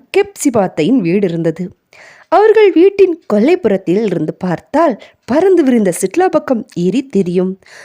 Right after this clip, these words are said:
சாந்தமும் அழகும் நிறைந்த விஷயங்கள் எல்லாம் பயமுறுத்தக்கூடிய தன்மையை தனக்குள் கொண்டிருப்பதைப் போல் அந்த ஏரி மௌனமானதொரு பயத்தை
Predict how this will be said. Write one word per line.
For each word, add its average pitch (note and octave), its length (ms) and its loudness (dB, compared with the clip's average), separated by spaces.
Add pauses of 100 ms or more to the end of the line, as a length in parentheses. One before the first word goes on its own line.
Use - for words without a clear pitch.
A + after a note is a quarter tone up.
(200)
சாந்தமும் D4+ 720 0
அழகும் F4+ 400 2
நிறைந்த D#4+ 280 2
விஷயங்கள் E4+ 540 2
எல்லாம் E3+ 340 -2 (380)
பயமுறுத்தக்கூடிய F4 920 0
தன்மையை A3 460 0 (180)
தனக்குள் F#4 440 2
கொண்டிருப்பதைப் F#3 720 -2
போல் G#3 220 0 (320)
அந்த E4 260 2 (120)
ஏரி B3+ 260 2 (140)
மௌனமானதொரு D4+ 800 2
பயத்தை G#3 440 -2